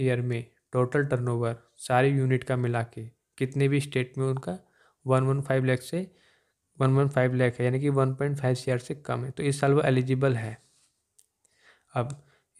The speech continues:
फर्स्ट क्वार्टर में कितना था, फ़ाइव लाख, सेकंड क्वार्टर में टेन लाख टर्नओवर, फ़ाइव लाख, टेन लाख, फ़ाइव लाख, टेन लाख,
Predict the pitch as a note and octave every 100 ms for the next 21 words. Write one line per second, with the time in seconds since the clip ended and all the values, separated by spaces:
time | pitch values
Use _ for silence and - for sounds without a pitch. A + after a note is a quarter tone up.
0 | - D3+ C#3+ - C#3+ C#3+ D3 D3 D3+ C#3+
1 | C#3+ C#3+ E3+ - _ _ B2 A#2 A#2 A2+
2 | A2+ - B2 D3 C#3+ C#3+ C3 D#3 E3+ F3+
3 | - _ B2+ A#2 A#2 A#2 - _ - A#2+
4 | A#2 A2+ A2+ A2+ _ _ _ _ _ _
5 | _ _ _ _ _ _ _ _ _ _
6 | C#3 B2 B2 C#3 D#3+ D3+ - A#2 A2 A#2
7 | B2 _ _ _ _ _ _ _ _ _
8 | _ B2 B2+ C#3 D#3+ - B2+ A2+ A#2